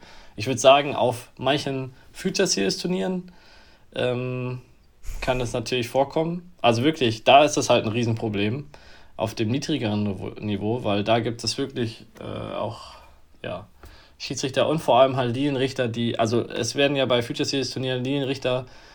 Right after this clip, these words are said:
und Linienrichterinnen, ich glaub, du hast es ja schon mal erzählt, <laughs> ähm, irgendwie dahingesetzt, die noch nie in ihrem Leben vorher Badminton gesehen haben.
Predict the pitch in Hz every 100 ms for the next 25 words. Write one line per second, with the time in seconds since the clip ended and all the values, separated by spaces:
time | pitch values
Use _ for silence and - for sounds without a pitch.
0 | - - 123 127 123 123 123 120 117 117
1 | 123 127 - 120 117 113 123 113 123 113
2 | 120 104 - - - - 113 120 117 117
3 | 117 - - - - - 117 113 117 117
4 | 147 143 131 131 - 120 117 113 143 175
5 | 214 214 - - - - - - - -
6 | - - - 127 135 131 143 147 143 135
7 | 127 139 143 110 104 104 104 98 104